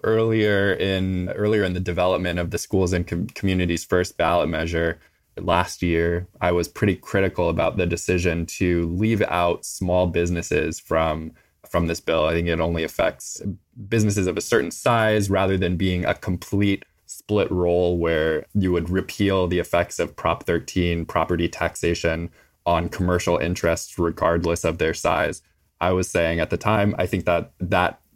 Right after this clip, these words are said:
exemption is, is needless, and it creates m-, more confusion, and, and ideologically, I just don't agree with exempting the small businesses from it. Now, you know, in, in May of twenty twenty, it seems like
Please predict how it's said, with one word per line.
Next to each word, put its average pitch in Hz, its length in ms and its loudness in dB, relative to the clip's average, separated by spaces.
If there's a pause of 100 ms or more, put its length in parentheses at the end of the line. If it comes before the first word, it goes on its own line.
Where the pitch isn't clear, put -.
(140)
exemption 95 840 0 (380)
is, 87 280 0
is 87 180 0
needless, 92 680 0
and 85 180 0
it 82 100 -4
creates 85 560 -2 (220)
m-, 101 160 -2
more 117 340 2
confusion, 101 840 0
and, 85 600 0
and 85 260 -2
ideologically, 85 680 0
I 80 80 0
just 80 360 -6
don't 82 340 2
agree 87 380 2
with 85 180 0
exempting 82 460 -2
the 80 60 -6
small 85 220 0
businesses 82 440 -2
from 82 200 -2
it. - 120 -8 (320)
Now, 87 540 0 (100)
you 87 80 0
know, 78 240 2
in, 85 300 0
in 85 540 -2 (160)
May 98 440 0
of 85 160 0
twenty 87 280 -2
twenty, 101 540 0 (760)
it 101 160 0
seems 92 440 0
like 82 340 0